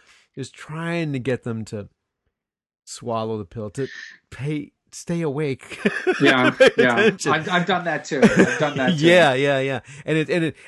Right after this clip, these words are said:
Speaker 1: and they're, the, the two things are so, so different, and, um,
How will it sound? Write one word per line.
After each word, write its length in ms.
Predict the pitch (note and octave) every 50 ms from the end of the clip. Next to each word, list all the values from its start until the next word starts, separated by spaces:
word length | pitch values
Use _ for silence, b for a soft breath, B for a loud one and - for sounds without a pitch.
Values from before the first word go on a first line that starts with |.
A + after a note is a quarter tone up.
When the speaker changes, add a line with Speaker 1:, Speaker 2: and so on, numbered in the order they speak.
| B
Speaker 1:
and 260 | - F3 F3 E3+ D#3+ D3+
they're, 180 | D#3 D3+ D3 C3+ - -
the, 300 | C3 C#3 C3 B2+ A#2 -
the 180 | - A2+ C#3 C#3
two 260 | - - - B3 B3
things 320 | - - A#3 C4 A#3+ F3+ C3+
are 60 | A#2+
so, 480 | - - D#3+ D#3+ D#3+ D#3 D3 C3+ A#2 - _ _ _ _ E3
so 360 | C3+ A#2+ - D3 E3 E3+ D#3 C#3+
different, 800 | G2+ F#2+ A2 G#2 G2+ - D#3+ F3 - - G#3+ F#3+ C3 G#2 - _
and, 460 | - A2+ A#2 A#2 A2+ A2+ A2 A2 G#2+ A2+
um, 320 | A2+ G#2 G#2 G2+ G2 F#2